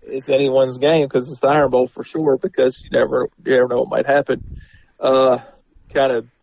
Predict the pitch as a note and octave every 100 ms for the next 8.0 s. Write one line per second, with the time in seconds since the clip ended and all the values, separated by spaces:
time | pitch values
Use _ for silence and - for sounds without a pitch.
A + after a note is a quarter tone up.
0 | _ _ _ - C3+ D#3 F3+ F#3+ D#3+ E3+
1 | D#3 D3 B2+ - E3 F3+ C3 B2 B2 -
2 | C3+ B2+ C#3+ - C3+ D3 B2+ B2+ B2+ -
3 | C3 C3 A#2 C3 B2+ D#3 C3 C3 B2 A#2
4 | C3 C3 - C3+ C3 A#2+ A#2 - A#2+ A2+
5 | A#2 A2 - A2+ - - A#2 - G#2+ B2+
6 | B2+ B2 B2 _ _ _ _ _ B2 B2+
7 | B2+ D#3 - D3+ - D3 C3+ A#2 -